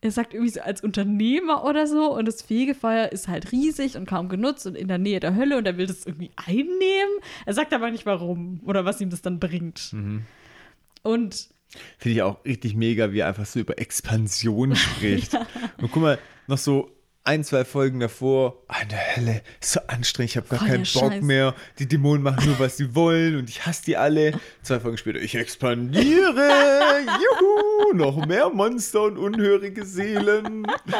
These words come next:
Speaker 2: That's my business."
Speaker 1: Ja, so, ich glaub schon, ja.
Speaker 2: Hm, schon ein bisschen komisch, oder?
Speaker 1: Naja, also, wie gesagt, er lässt nicht so richtig raus,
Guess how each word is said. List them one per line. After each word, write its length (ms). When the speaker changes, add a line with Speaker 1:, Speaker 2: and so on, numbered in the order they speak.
Speaker 2:
That's 300
my 180
business." 960
Speaker 1:
Ja, 280
so, 240
ich 140
glaub 180
schon, 240
ja. 200
Speaker 2:
Hm, 360
schon 100
ein 60
bisschen 240
komisch, 380
oder? 180
Speaker 1:
Naja, 260
also, 280
wie 200
gesagt, 360
er 140
lässt 360
nicht 220
so 100
richtig 460
raus, 580